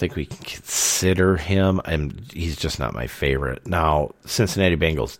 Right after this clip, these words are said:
defense is gonna step up, is probably gonna be one of the higher, higher utilized defenses this week. Um,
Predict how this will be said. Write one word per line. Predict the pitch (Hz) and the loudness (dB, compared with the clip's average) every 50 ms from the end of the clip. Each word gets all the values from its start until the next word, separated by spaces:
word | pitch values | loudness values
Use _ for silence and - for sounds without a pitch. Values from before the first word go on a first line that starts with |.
| _ | _
defense | - 90 101 110 110 - - 147 143 147 156 - - - - - - - - - - - - - - - - _ | 0 2 4 4 4 6 6 8 8 8 6 2 -4 -10 -14 -20 -20 -20 -20 -20 -20 -20 -20 -20 -20 -20 -10 _
is | - 98 87 87 | 0 2 4 4
gonna | 95 92 | 4 4
step | 85 - - 92 85 76 - | 4 4 6 6 6 6 6
up, | 78 76 64 - | 4 2 4 4
is | 95 92 82 - - - - | 4 4 4 2 -2 -8 -10
probably | - - - - - 98 90 90 98 101 95 95 101 98 | -10 -10 -2 2 4 6 6 8 8 8 8 8 8 6
gonna | 92 95 87 85 | 6 6 4 4
be | 85 87 87 87 | 4 4 4 4
one | 85 78 76 87 85 | 4 2 2 2 2
of | 82 | 2
the | 78 78 | 0 0
higher, | - - - 80 80 80 78 73 71 - - _ _ _ _ - - | 0 0 2 2 4 4 2 0 -2 -4 -10 _ _ _ _ -14 -10
higher | - - 98 90 85 | -2 4 6 6 6
utilized | 78 76 76 82 80 78 76 76 71 69 - - | 6 4 2 0 0 0 0 0 0 -2 -4 -4
defenses | - 76 73 - - 82 78 - - 82 80 82 | -4 -4 -2 0 0 -2 -2 -2 -2 -4 -2 -2
this | 85 80 - - | -4 -4 -4 -2
week. | 87 87 85 80 - - - - - - - - - - - - _ - | 0 0 0 0 -4 -8 -18 -20 -20 -20 -20 -20 -20 -20 -20 -20 _ -8
Um, | - 76 73 76 76 76 73 73 71 69 67 64 | -4 -2 0 0 2 2 2 2 0 -2 -4 -6